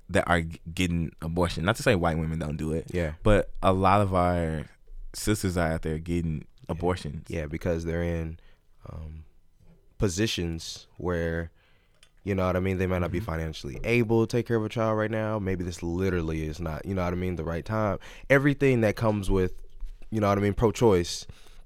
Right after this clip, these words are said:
Speaker 2: maybe, you know what I mean?
Speaker 1: Yeah.
Speaker 2: Maybe this could be any reason for them to get an abortion, you know what I'm saying?
Speaker 1: It's, I don't know. I just,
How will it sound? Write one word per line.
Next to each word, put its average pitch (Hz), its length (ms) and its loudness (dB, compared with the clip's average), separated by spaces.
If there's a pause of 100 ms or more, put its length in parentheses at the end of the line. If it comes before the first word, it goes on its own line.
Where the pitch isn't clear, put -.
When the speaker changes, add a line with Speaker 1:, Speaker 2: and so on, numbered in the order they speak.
(160)
Speaker 2:
maybe, 92 540 0
you 101 80 -2
know 101 120 6
what 98 120 6
I 95 40 6
mean? 101 300 4
Speaker 1:
Yeah. 92 160 6
Speaker 2:
Maybe 80 120 -2 (420)
this 92 180 -4
could 101 220 2
be 98 160 0
any 104 260 2
reason 92 360 4
for 82 480 -2 (640)
them 92 220 0
to 90 140 -4
get 113 160 -2
an 85 100 -4
abortion, 76 380 -6
you 80 60 -6
know 80 120 -4
what 80 80 -4
I'm 80 60 -8
saying? 85 300 -10 (420)
Speaker 1:
It's, 143 380 6
I 175 100 6
don't 185 120 10
know. 95 260 6
I 147 80 8
just, 165 280 2